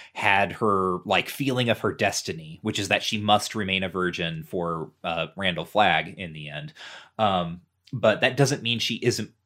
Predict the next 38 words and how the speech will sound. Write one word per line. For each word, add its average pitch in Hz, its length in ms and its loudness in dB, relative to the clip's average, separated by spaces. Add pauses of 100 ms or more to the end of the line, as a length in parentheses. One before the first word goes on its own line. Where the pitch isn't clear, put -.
(140)
you 117 120 -4
know, 101 120 2
attracted 110 600 0
to 90 300 -6
Larry 80 600 -2
and, 90 760 2
uh, 92 220 -2 (220)
you 110 120 -6
know, 95 120 -4
developing 98 480 0
feelings 127 440 0
for 104 220 -2
him, 92 240 -4
and 85 80 -6
he's 110 220 -4
developing 101 480 -2
feelings 92 440 -8
for - 300 -10
her, 117 380 6
and 90 160 2
he 98 180 -6
forms, 92 480 -8
you 101 80 -4
know, 92 120 0
this 90 140 -6
kind 95 160 -4
of 92 80 -2
little 92 160 -2
surrogate 98 500 -2
family 104 340 0
with 85 140 -6
her 92 180 -2
and 90 140 -4
Joe. 120 440 2 (580)
And 107 560 2 (100)
then 127 260 4
as, 113 400 2
as, 113 220 4